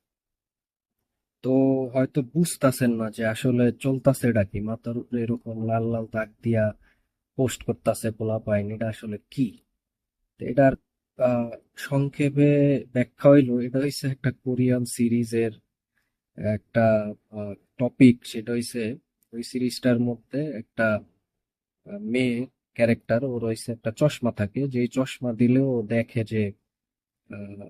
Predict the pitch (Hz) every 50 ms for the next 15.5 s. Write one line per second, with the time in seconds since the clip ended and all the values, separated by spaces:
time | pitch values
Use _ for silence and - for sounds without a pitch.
0 | - _ - 120 120 120 117 123 120 - - - 127 120 117 117 107 101 110 110
1 | 107 107 113 113 110 113 - - 131 123 - 127 120 - 131 127 113 120 120 117
2 | - - 123 117 117 117 - - - 123 120 120 120 117 110 120 120 117 113 120
3 | 123 127 123 117 107 - - - 110 131 - _ _ _ _ _ _ _ _ _
4 | - 107 113 117 117 120 120 120 123 120 123 127 - _ _ _ _ _ - 113
5 | 117 117 113 107 104 - - 131 131 131 131 131 131 131 131 131 127 - - _
6 | _ _ _ _ - - 127 120 - - 131 123 127 131 127 127 123 117 117 -
7 | _ _ _ _ _ _ _ _ _ _ _ _ - 110 104 104 - - - -
8 | 127 120 117 120 123 123 120 - - - 120 120 117 117 123 113 110 - - 117
9 | 110 110 104 101 113 110 107 104 110 110 - - - - 120 113 113 117 110 -
10 | 117 113 117 117 110 - - 113 110 - - 117 110 110 113 _ _ _ _ _
11 | _ _ _ _ _ _ _ 101 101 104 98 98 95 _ - - - - - -
12 | _ _ _ - - - 131 131 131 123 - - - 123 120 117 120 120 117 117
13 | 110 107 110 - - _ _ _ _ - 147 143 135 143 131 123 131 147 143 -
14 | - - 131 113 107 104 - - 104 101 101 107 110 - - 185 214 220 214 -
15 | 120 120 120 123 127 127 127 123 117 113